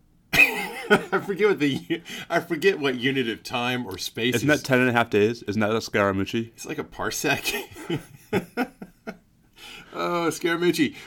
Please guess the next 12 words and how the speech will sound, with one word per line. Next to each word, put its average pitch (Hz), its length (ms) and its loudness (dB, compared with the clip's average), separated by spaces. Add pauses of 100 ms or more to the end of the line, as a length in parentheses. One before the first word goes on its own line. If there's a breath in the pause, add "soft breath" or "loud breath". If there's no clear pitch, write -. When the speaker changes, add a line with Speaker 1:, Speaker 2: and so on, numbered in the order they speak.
Speaker 1:
Well, 160 340 8
Speaker 2:
yes, 185 320 8
yes. 175 240 8 (100)
Let's 165 140 4
have 190 140 8
a 165 80 12
whole 190 260 6
movie 170 340 4
devoted 120 460 2
to 127 100 -2
resolving 107 680 4
one, 123 380 2